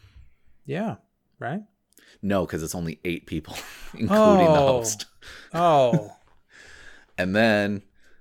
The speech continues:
Speaker 2: on top of that, if you are hosting, uh, a server, because you pay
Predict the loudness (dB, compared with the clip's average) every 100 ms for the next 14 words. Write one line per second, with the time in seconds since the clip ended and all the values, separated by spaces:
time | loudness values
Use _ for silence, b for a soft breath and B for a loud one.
0 | b -18 -10 -6 -6 -6 -6 -6 -6 -10
1 | _ _ _ _ _ _ _ _ -6 -6
2 | -10 _ -8 -4 -4 -4 -6 -6 -8 -12
3 | -14 -18 _ _ _ _ _ _ _ _
4 | _ -10 -8 -10 -12 -16 -20 _ -12 -10
5 | -8 -10 -10 -14 -16 _ _ _ _ _
6 | -18 -14 -12 -12 -14 -12 -10 -8 -8 -12